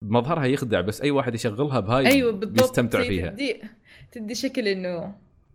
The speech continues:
Speaker 2: نا،
Speaker 1: طيب.
Speaker 2: وقت كده.
Speaker 1: وسألت سؤال بالإنجليزي، بس هذا للجميع أو لكم انتوا الاثنين. آه، تقول: آه، "هل تفضل تكون ماريو ولا لويجي في العالم الحقيقي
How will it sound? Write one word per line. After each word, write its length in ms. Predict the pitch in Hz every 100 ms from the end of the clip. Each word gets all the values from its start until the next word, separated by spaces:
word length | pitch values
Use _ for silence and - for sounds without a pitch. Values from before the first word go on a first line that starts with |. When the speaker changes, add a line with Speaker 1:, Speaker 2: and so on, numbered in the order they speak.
| _
Speaker 2:
نا، 500 | 208 208 208 202 - - - _ - -
Speaker 1:
طيب. 240 | 117 104 185
Speaker 2:
وقت 100 | 196
كده. 220 | 180 185 - - _ _ - - _ _ _ _ _ _ _ - -
Speaker 1:
وسألت 580 | 104 110 107 160 139
سؤال 220 | - 127 120
بالإنجليزي، 520 | 117 113 120 127 131
بس 200 | 107 117
هذا 140 | 104
للجميع 720 | 98 104 101 101 95 104 - - 104
أو 120 | 98
لكم 320 | 101 107 113
انتوا 140 | 101 95
الاثنين. 480 | - 98 92 151 - _ _ - _ -
آه، 1040 | 87 90 87 87 87 87 87 87 87 90 92
تقول: 460 | 90 110 120 104 92
آه، 460 | 87 85 85 85 -
"هل 200 | 117 117
تفضل 560 | - 117 98 82 71 - _ - -
تكون 380 | - 113 101
ماريو 400 | 95 120 120 127
ولا 180 | 107 98
لويجي 360 | 98 107 107 107
في 100 | 90
العالم 420 | 87 95 87 85
الحقيقي 600 | 85 - - 82 -